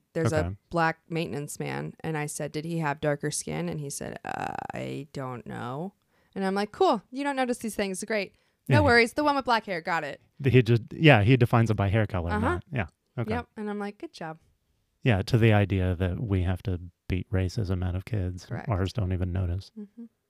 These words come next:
Speaker 2: And I didn't teach him to be colorblind.
Speaker 1: We did not read him the board book, Anti-Racist Baby.
Speaker 2: Yeah.
Speaker 1: So I guess for now, my only <laughs> principle is that there really aren't that many, and I'm kinda just fast and loose with it.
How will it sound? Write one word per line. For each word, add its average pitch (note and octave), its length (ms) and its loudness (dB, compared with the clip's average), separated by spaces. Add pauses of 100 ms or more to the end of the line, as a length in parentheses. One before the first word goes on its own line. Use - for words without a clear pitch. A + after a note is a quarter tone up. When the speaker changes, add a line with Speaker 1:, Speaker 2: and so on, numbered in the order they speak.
(260)
Speaker 2:
And A2 100 -4
I G#2 40 2
didn't G#2 220 2
teach - 280 2
him G2 120 2
to F#2+ 80 2
be F#2+ 100 -2
colorblind. E2+ 600 0
Speaker 1:
We A#3+ 120 -4
did A3 160 -2
not A3+ 280 6
read B3+ 220 2
him F3+ 540 -2
the G#3 180 0
board G3+ 320 2
book, E3 220 -4
Anti-Racist E3+ 800 -6
Baby. E3 480 -8
Speaker 2:
Yeah. E2+ 220 -6 (500)
Speaker 1:
So - 160 -4
I G#3+ 100 2
guess A3 260 0
for A3 140 -4
now, F#3 520 0 (460)
my F#3 160 -4
only G3 500 -4 (360)
<laughs> - 500 -20
principle A3 640 -2
is F#3+ 180 -6
that F#3 200 -6 (340)
there F#3 220 -4
really G3 380 -4 (480)
aren't G3+ 220 -2
that A3+ 180 2
many, C4+ 480 -2 (1040)
and F3+ 80 -6
I'm F3+ 80 -4
kinda F#3 240 -4
just F3+ 220 -8
fast G3 340 0
and G3+ 120 -4
loose A3+ 280 0
with C#4 140 2
it. D4 220 0